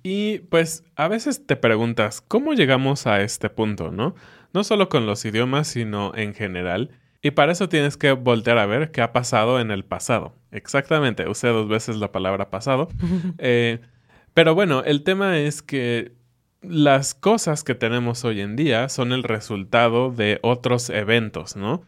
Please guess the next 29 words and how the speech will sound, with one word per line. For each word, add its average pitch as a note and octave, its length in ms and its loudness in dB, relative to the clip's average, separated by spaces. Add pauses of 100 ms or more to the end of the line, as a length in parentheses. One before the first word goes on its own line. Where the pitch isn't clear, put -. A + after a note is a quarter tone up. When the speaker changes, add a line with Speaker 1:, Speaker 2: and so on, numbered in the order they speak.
Speaker 2:
Ujú. E3+ 380 -6
Speaker 1:
Casi D#3 440 2
nada C#3+ 640 2
es A2+ 220 0
como G#2+ 440 -2
empieza A2+ 600 2
desde G2+ 280 -4
cero D#3+ 480 2 (140)
y G#2+ 160 -6
ya, G#2 260 -2 (120)
¿no? G#2+ 240 -6 (140)
Speaker 2:
Todo A3+ 240 6
evoluciona. D#3+ 760 0 (100)
Speaker 1:
Exactamente, A2 720 -4 (180)
todo E3 300 2
tiene C#3 440 0
algún A2+ 480 0
sentido F3+ 640 0
que A#2+ 140 -4
viene G#2+ 280 -4
del F#2+ 200 -6
pasado. G2+ 460 -2 (440)
Entonces, F#3 540 0
hablemos C#4 360 0
un A#3+ 100 0
poquito D3 540 -4
sobre G#2 480 0
el G2 140 -4
español. G2+ 640 -6